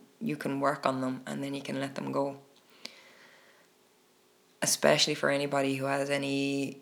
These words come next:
issues with shame surrounding sex. Because sex really is a wonderful thing.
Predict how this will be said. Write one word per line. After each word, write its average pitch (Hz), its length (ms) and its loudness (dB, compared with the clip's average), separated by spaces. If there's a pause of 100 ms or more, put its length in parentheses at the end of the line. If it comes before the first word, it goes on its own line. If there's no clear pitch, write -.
issues 139 520 0 (280)
with 151 180 -4 (180)
shame 139 760 2
surrounding 139 500 0
sex. - 500 -2 (840)
Because - 380 -4
sex - 560 -2 (100)
really 190 420 0
is 185 220 -2
a 147 80 0
wonderful 156 600 -4
thing. 151 240 -6